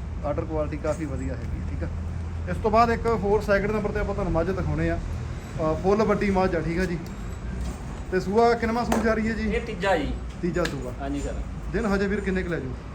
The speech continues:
Speaker 2: ਇਹ ਜੀ ਹਫ਼ਤੇ ਦੀ ਕੱਚੀ ਹੈ ਜੀ।
Speaker 1: ਇੱਕ ਹਫ਼ਤਾ ਸਮਾਂ।
Speaker 2: ਹਾਂਜੀ, ਹਾਂਜੀ।
Speaker 1: ਹੂੰ। ਵੱਡੀ ਮੈਂ ਆ ਗਈ ਹੈ ਨਾ ਵੀ ਕਾਫੀ?
Speaker 2: ਹਾਂਜੀ, ਹਾਂਜੀ, ਪੂਰਾ ਕੱਦ ਕਾਠ ਜੀ।
Speaker 1: ਹਾਂ,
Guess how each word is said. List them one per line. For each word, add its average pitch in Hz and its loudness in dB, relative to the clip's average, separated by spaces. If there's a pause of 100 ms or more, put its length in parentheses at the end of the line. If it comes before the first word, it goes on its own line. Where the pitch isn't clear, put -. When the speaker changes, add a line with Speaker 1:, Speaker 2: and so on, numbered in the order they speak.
(140)
Speaker 2:
ਇਹ 233 6
ਜੀ 240 0
ਹਫ਼ਤੇ 180 2
ਦੀ 196 2
ਕੱਚੀ 143 -2
ਹੈ 127 -2
ਜੀ। - -8
Speaker 1:
ਇੱਕ 170 -4
ਹਫ਼ਤਾ 156 -6
ਸਮਾਂ। 135 -6
Speaker 2:
ਹਾਂਜੀ, 139 -4
ਹਾਂਜੀ। 120 -8
Speaker 1:
ਹੂੰ। 135 -4 (560)
ਵੱਡੀ 180 0
ਮੈਂ 226 4
ਆ 208 6
ਗਈ 180 0
ਹੈ 175 0
ਨਾ 240 -4
ਵੀ 226 -4
ਕਾਫੀ? 175 -4
Speaker 2:
ਹਾਂਜੀ, 170 0
ਹਾਂਜੀ, 156 -4
ਪੂਰਾ 180 -2
ਕੱਦ 135 -4
ਕਾਠ 127 -6
ਜੀ। 120 -10
Speaker 1:
ਹਾਂ, 127 -8